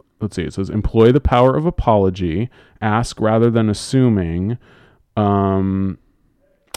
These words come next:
use the A M O R method," which the A M O R refers to affirm, message, <laughs> overcome, and resolution.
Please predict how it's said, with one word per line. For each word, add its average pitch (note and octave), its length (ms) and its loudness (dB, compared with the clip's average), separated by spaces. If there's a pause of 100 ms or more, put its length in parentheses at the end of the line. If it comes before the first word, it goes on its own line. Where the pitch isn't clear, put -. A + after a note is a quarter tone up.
(120)
use B2+ 400 6
the C3+ 240 4
A A#2+ 160 4
M C3 160 4
O A2+ 200 4
R G#2 280 4
method," F2+ 480 -4
which - 320 -6 (560)
the A#2 200 -2
A A2+ 80 4
M A2 180 4
O G2+ 140 4
R F#2+ 420 2
refers G2 440 0
to F#2+ 260 0
affirm, G#2 640 0
message, G2 520 0
<laughs> - 40 -18
overcome, A2 580 4
and G#2+ 160 -2
resolution. A2 720 2